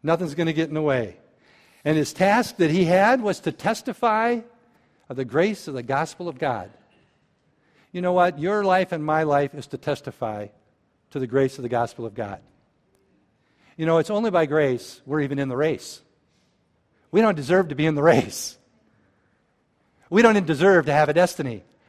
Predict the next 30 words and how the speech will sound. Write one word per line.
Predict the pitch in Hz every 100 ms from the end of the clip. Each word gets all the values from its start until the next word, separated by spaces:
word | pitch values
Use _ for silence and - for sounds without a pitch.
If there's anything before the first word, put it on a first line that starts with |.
| -
Our | 185
destiny | 185 190 190 175 160
is | 143 139
a |
grace | 131 160 160
gift | - 156
from | - 143
God. | 151 139 98 - _ _ _ _ _ _
We | - 208
don't | 202
deserve | 180 170 185
it. | 127 110 -
It's | 202 190
all | 214 220
by | 220
grace. | 190 214 139 - - - _ _ _ _ _ _ _ -
You |
know, | 175 175 - 156 -
we, | 160 202
most | 156 180 226 226
of |
us | 196 151
understand | 185 175 165 - 185 180
the | 165
definition, | 165 151 156 160 -
or | 139
we've | 139
heard | - 175
the | 160
definition, | 147 143 143 143 - 135